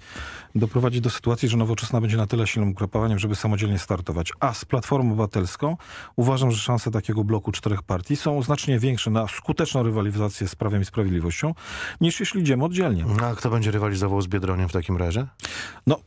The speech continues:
Speaker 1: będziemy my rywalizować, będzie rywalizować Prawo i Sprawiedliwość,
Speaker 2: No
Speaker 1: być może
Speaker 2: to
Speaker 1: inne
Speaker 2: macie
Speaker 1: podmioty.
Speaker 2: fronty potwierane, no bo akurat Biedroń pisowi elektoratu nie będzie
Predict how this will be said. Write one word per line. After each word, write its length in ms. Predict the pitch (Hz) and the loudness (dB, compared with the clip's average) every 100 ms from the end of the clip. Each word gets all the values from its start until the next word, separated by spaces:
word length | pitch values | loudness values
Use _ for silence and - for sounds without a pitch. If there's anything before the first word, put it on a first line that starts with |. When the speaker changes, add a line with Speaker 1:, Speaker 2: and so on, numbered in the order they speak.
| - | 0
Speaker 1:
będziemy 380 | 113 107 110 | 2 4 2
my 140 | 110 110 | 2 2
rywalizować, 720 | 90 98 87 95 80 92 117 | 0 -2 0 0 0 0 0
będzie 200 | 110 113 | 0 2
rywalizować 580 | 101 98 101 98 98 - | 0 0 0 0 -2 -2
Prawo 240 | 101 95 | -2 -2
i 20 | |
Sprawiedliwość, 580 | 92 - 95 90 78 87 | -2 -2 0 0 0 0
Speaker 2:
No 60 | 101 | 0
Speaker 1:
być 100 | 110 | 2
może 140 | 98 | 2
Speaker 2:
to 60 | 127 | 2
Speaker 1:
inne 140 | 165 | 2
Speaker 2:
macie 180 | - 107 | 0 -2
Speaker 1:
podmioty. 240 | 110 85 | -2 -2
Speaker 2:
fronty 260 | 104 95 101 | -2 -2 -4
potwierane, 640 | 101 92 113 143 170 98 | -6 -6 -4 -2 -2 -2
no 120 | 82 | -4
bo 160 | 73 104 | -6 -8
akurat 320 | 110 107 110 | -2 0 0
Biedroń 440 | 92 107 107 113 113 | 2 0 2 2 2
pisowi 400 | 104 104 98 104 | 0 0 0 2
elektoratu 460 | 101 98 101 101 | 0 0 0 0
nie 140 | 98 98 | 0 0
będzie 140 | 87 | 0